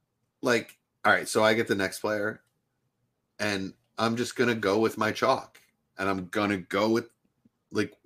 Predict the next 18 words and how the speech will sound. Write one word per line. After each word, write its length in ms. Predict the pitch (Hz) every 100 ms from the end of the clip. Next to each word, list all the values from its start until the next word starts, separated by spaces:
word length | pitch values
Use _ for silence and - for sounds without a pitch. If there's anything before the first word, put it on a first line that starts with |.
| - _ _ _
one 280 | 107 110 120
of 160 | 120
the 100 | 120
two 320 | 113 - 123 127
players 540 | - 123 127 98 - _ _ _ -
that 180 | 90 98
I 100 | 101
think 280 | - 110 107
will 120 | 104
gain 340 | 95 101 107
value 540 | 98 101 104 95 87 82
the 160 | 82 85
most 400 | 85 95 101 -
this 160 | 87
season, 400 | - 117 104 82
and 140 | 85 87
that's 200 | 98 -
Russ. 540 | 95 - - - -